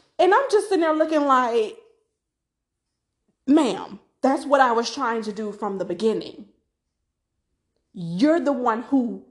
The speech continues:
has now brought in top people because you call yourself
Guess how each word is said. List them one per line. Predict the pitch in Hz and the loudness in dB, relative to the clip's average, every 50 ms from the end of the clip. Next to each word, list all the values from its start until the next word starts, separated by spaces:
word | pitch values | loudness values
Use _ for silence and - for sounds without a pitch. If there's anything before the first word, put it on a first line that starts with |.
| _ _ | _ _
has | - 247 220 202 | -4 -4 -4 -2
now | 202 233 240 233 208 | -2 0 2 2 2
brought | 196 170 233 226 196 196 - | 2 4 6 4 4 4 2
in | 233 202 180 170 | -2 -4 -4 -2
top | - - 240 175 - - | -2 -2 -2 -2 -4 -4
people | - 330 311 311 214 | -4 -2 -2 0 -2
because | 202 233 226 240 208 196 208 | -2 0 0 0 0 -2 -2
you | 220 | -6
call | - 247 226 208 196 | -8 -4 -2 -2 0
yourself | 190 185 185 185 - 202 175 170 175 - | 0 -2 -4 -6 -4 -4 -4 -4 -4 -8